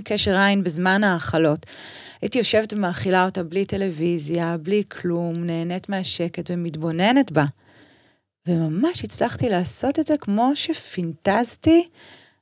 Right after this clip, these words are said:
על תהליך של הנקה. מאוד, מאוד רגיש אליה,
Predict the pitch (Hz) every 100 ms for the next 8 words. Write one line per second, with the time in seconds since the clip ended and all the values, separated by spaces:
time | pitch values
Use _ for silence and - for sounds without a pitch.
0 | - 165 160 160 160 165 - 185 170 196
1 | - 220 185 151 151 - 190 - _ _
2 | _ _ _ _ - 175 - - 226 240
3 | 240 202 175 196 202 196 - - _ _
4 | _ _ _ _ _ _ _ _ _ _
5 | - 180 170 131 240 - 214 175 170